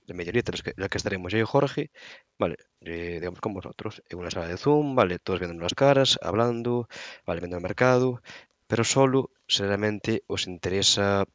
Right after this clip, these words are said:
eso, si agendáis una llamada con nosotros, vale, eh, antes de hoy a las doce, vale, y diréis, "¿qué es una llamada?". Pues nada, simplemente es, eh, os va a dejar Sebas un, Sebastián un enlace en, en el chat.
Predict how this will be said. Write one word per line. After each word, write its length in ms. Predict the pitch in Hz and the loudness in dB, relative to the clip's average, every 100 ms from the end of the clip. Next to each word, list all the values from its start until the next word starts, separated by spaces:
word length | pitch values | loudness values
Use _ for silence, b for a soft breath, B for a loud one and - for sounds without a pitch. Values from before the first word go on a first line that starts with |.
| _ _ | _ _
eso, 180 | 107 - | -8 -4
si 80 | - | -4
agendáis 300 | - 95 95 | -4 -6 -4
una 80 | 95 | -2
llamada 260 | 98 95 90 | -2 -2 -4
con 140 | 92 | -6
nosotros, 560 | 95 135 135 - 131 - B B B B | 0 2 2 -2 -6 -8 B B B B
vale, 260 | 107 87 - | 0 0 -4
eh, 80 | - | -6
antes 280 | 104 98 98 | -4 -2 0
de 120 | 101 | 4
hoy 140 | 123 127 | 4 4
a 60 | 98 | 2
las 100 | 90 | 0
doce, 280 | 87 - 127 | -2 -6 -6
vale, 220 | 95 90 - | -6 -6 -8
y 80 | - | -6
diréis, 280 | 98 90 - | -4 -2 -2
"¿qué 100 | - | 0
es 40 | 131 | 4
una 100 | 127 | 6
llamada?". 460 | 117 90 92 95 - _ - | 6 2 -4 -8 -18 _ -6
Pues 140 | 113 | -4
nada, 120 | 87 | -2
simplemente 600 | 98 98 101 95 87 90 - B B B | -2 0 0 0 -4 -10 -10 B B B
es, 400 | - 90 - - - | -2 2 2 0 -10
eh, 360 | 90 87 90 87 | -10 -8 -8 -6
os 180 | 92 98 | -4 -2
va 60 | 98 | 0
a 40 | |
dejar 220 | 95 98 90 | -2 -2 0
Sebas 340 | 98 92 - | 0 0 -4
un, 320 | 92 90 87 - - 90 | -6 -8 -12 -14 -14 -10
Sebastián 380 | 87 90 90 | -6 -4 -4
un 140 | 87 90 | -4 -4
enlace 320 | 92 95 92 | -4 -4 -4
en, 340 | 90 87 90 92 | -6 -8 -12 -14
en 100 | 98 | -8
el 80 | 92 | -6
chat. 320 | - 139 143 | 2 2 2